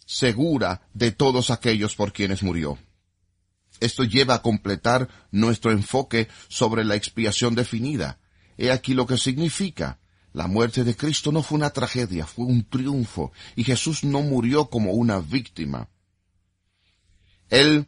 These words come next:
murió como triunfador. Él aseguró la salvación eterna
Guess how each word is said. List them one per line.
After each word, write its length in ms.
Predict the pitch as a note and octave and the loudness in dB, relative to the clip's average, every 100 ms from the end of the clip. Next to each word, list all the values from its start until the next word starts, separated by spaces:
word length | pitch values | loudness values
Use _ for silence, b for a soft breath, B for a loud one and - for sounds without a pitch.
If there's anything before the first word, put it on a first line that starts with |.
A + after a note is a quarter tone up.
| _ | _
murió 480 | - B2 A2 B2+ C#3+ | 0 0 4 4 2
como 300 | C3 A#2+ A2+ | 2 -2 0
triunfador. 720 | A#2+ A#2+ A2 A2+ G#2 B2+ - | 2 2 2 0 0 0 0
Él 180 | C#3+ E3 | 0 2
aseguró 840 | D3 - C#3+ A#2 A#2 D#3+ F#3+ F2+ | 2 2 0 2 2 2 0 -4
la 140 | C2 F#2 | -4 -4
salvación 720 | - G2 G#2+ - C3 C#3 C#3+ - | -2 -2 0 0 2 0 0 -2
eterna 720 | A2+ - C#3 C3+ G2+ F2 | -4 0 0 0 0 -2